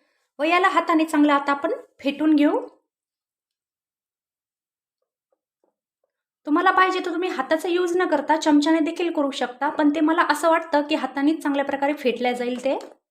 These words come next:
फेटल्याने आपल्या जो, अ, भज्याचा क्रिस्पीपणा खूपच वाढेल.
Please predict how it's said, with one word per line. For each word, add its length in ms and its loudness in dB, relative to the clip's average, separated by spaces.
फेटल्याने 680 0
आपल्या 220 0
जो, 120 -2
अ, 280 0
भज्याचा 580 2
क्रिस्पीपणा 880 -4
खूपच 380 0
वाढेल. 440 0